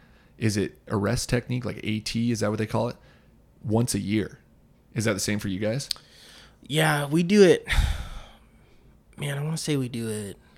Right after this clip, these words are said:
Speaker 2: We have block training, like, twice a year or something like that.
Speaker 1: Okay.
Speaker 2: And we'll, we'll touch on it and stuff like that. Not enough to be proficient in it. You know what
Speaker 1: Yeah.
Speaker 2: I'm saying?
Speaker 1: Yeah.
Speaker 2: Like, I think with that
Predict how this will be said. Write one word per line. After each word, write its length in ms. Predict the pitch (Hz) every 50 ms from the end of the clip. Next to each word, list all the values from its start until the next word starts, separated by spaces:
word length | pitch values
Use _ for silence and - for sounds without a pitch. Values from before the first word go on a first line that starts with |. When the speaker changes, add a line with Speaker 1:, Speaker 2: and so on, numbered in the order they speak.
| - - - - - - - _ _ _ _ - -
Speaker 2:
We 80 | 120
have 100 | 139 127
block 240 | 110 110 104 107 -
training, 460 | - - 120 117 120 117 110 104 104
like, 200 | 98 98 92 90 - _ _ _ _ _ _ - _ _ _ -
twice 640 | - - - - - - - - 110 120 120 - -
a 40 | 143
year 280 | 127 127 131 139 139
or 40 | 139
something 280 | 139 - 143 127 - 135
like 220 | 139 139 139 -
that. 320 | - 127 139 143 147 - -
Speaker 1:
Okay. 360 | 110 101 104 98 82 92 123 -
Speaker 2:
And 140 | - 135 131
we'll, 180 | 131 127 120 - -
we'll 160 | 120 123 117
touch 300 | 107 - - 92 95 -
on 180 | 123 110 110 110
it 100 | 110 -
and 80 | -
stuff 240 | - - 123 117 -
like 160 | 120 117 -
that. 240 | - 127 127 - - - - - - - - - _ _ - -
Not 300 | 127 127 139 143 143 139
enough 260 | 135 131 135 127 -
to 80 | - 127
be 100 | 131 123
proficient 560 | - - 120 107 - - 104 - - - -
in 120 | - -
it. 120 | 139 - - - -
You 120 | - 123
know 60 | 104
what 60 | 101 98
Speaker 1:
Yeah. 60 | -
Speaker 2:
I'm 60 | -
saying? 300 | - 120 110 110 113 110 - - -
Speaker 1:
Yeah. 100 | 120 104 98
Speaker 2:
Like, 160 | 90 87 110 - - - - -
I 100 | - 135
think 200 | - - 135 123
with 120 | 127 113 -
that 320 | 113 110 113 113 - -